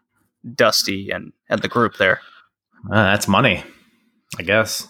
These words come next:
Speaker 1: Yeah, nothing like, uh, old man Dusty Rhodes coming back in
Speaker 2: <laughs> Dude.
Speaker 1: the nineties to wrestle.
Speaker 2: <laughs> I love, I, I don't remember at what point in the show this was, but they, like, kinda cut back to Dusty Rhodes, who I guess was f-, in Hollywood.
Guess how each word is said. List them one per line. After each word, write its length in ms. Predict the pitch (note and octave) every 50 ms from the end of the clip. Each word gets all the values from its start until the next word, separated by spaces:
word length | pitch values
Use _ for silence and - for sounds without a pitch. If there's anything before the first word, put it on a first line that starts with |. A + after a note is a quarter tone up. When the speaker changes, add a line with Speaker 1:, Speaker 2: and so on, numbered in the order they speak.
| _ _
Speaker 1:
Yeah, 200 | - D3+ E3+ E3+
nothing 320 | C#3 C3+ D3 D3 - D3+ C#3
like, 320 | C#3 C#3 C#3 C3+ C3 -
uh, 400 | D3+ B2+ B2+ B2 B2 A#2+ A#2 A#2 A#2+ - - - _ _ _ _ -
old 200 | - D3+ C#3+ C3+
man 220 | D3 D3+ C#3+ C#3 C3+
Dusty 300 | C#3+ C#3+ C#3+ - D3+ C#3+
Rhodes 280 | D3 C#3+ C#3 B2+ A2
coming 220 | - - B2+ A#2+ A2+
back 460 | A#2 A#2 A2+ G#2+ - - - - - -
in 460 | - G2 A2+ G#2+ A2 G#2+ G#2+ B2 C3
Speaker 2:
<laughs> 40 | -
Dude. 120 | - G#2+ F2 - - - -
Speaker 1:
the 40 |
nineties 540 | A2+ A2 A#2 - A#2 A#2+ B2+ C3 B2+ A#2 - -
to 100 | - B2+
wrestle. 320 | A#2+ C3+ B2+ - - A2+ B2
Speaker 2:
<laughs> 1500 | C3 A#2+ - - - C#3+ - - - C#3+ B2+ A2 - - B2+ - - - - A#2+ - - - - - - - - - -
I 60 | B2+
love, 480 | B2+ B2+ C3 C3+ C#3+ C#3+ B2+ A2 G#2+ - - - - _ -
I, 140 | - C3 C3+
I 100 | B2 C3 C3+
don't 120 | C3+ A#2+
remember 340 | C3+ B2 A2+ A2 G#2 F#2 - - -
at 140 | G#2+ G2
what 220 | F#2 G#2+ G#2+ - -
point 220 | - G#2 G#2+ G2
in 100 | F#2+ F2+
the 60 | F2+
show 360 | F2 - - G#2+ G2 F#2 F2+ F2+
this 160 | F2+ F2 -
was, 380 | F#2+ F2 E2 E2 D#2+ - -
but 220 | - - G2 F#2+ -
they, 100 | G2+ F#2+
like, 180 | F#2 F#2 F2+
kinda 180 | - G#2 F#2+ F#2 -
cut 240 | - B2+ G#2 - -
back 180 | G#2+ F#2+ - -
to 80 | -
Dusty 280 | F#2 A2 G2+ - - G2
Rhodes, 640 | F#2 G2 G2 G2 F#2 F2+ F2+ F2 F2 - - - - - - - - - _ _ -
who 100 | - G#2
I 80 | G2
guess 180 | F#2+ B2 A2 -
was 140 | A#2+ - -
f-, 220 | - - - -
in 120 | A#2 G#2 F#2
Hollywood. 720 | F#2 - G2+ A2 B2+ D3 D3 D3 D#3 E3 F3 D#3 E3 D#3+